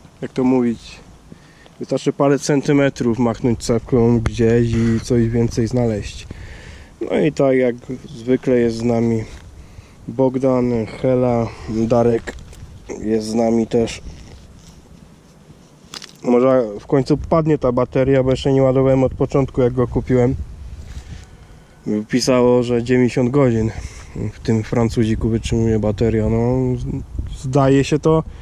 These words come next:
na rację. Dobra, no zaczynamy, już nie będę zanudzał. Do zobaczenia przy pier-, pierwszym dołku.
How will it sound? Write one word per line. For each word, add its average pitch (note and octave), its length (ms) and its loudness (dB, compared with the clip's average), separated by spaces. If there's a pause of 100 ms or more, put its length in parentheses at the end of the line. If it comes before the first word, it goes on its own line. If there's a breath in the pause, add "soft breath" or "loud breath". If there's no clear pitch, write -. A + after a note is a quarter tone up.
(400 loud breath)
na D#3+ 260 4
rację. C3 440 0 (360 loud breath)
Dobra, D3+ 300 0
no F3 160 6
zaczynamy, D#3+ 480 2
już C#3 160 2
nie C#3 100 2
będę C3 180 0
zanudzał. C3+ 600 4 (440 loud breath)
Do D#3+ 120 -6
zobaczenia C3 460 0
przy B2+ 180 -4
pier-, B2 300 0 (280)
pierwszym C3 420 2
dołku. C#3+ 380 2